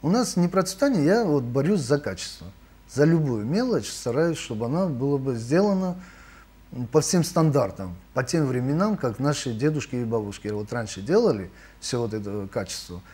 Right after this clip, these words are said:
Мы стараемся. Я работал, когда начинал работать, я ещё успел тех времён делать обувь на шпильках берёзовых. Сейчас в данный момент это не делают. Раньше клеёв не было, ничего не было.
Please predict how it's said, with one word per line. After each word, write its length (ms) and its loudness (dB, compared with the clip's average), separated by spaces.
Мы 80 0
стараемся. 540 0
Я 280 6
работал, 600 0
когда 220 -2
начинал 420 -2
работать, 440 -2
я 60 0
ещё 240 -2
успел 440 -6
тех 380 -8
времён 580 0
делать 340 -2
обувь 260 -4
на 120 0
шпильках 480 -2
берёзовых. 520 -8
Сейчас 220 0
в 40 -2
данный 220 0
момент 300 -2
это 180 -4
не 140 -4
делают. 480 -4
Раньше 320 0
клеёв 480 4
не 200 -6
было, 240 -8
ничего 360 -6
не 200 -4
было. 260 -8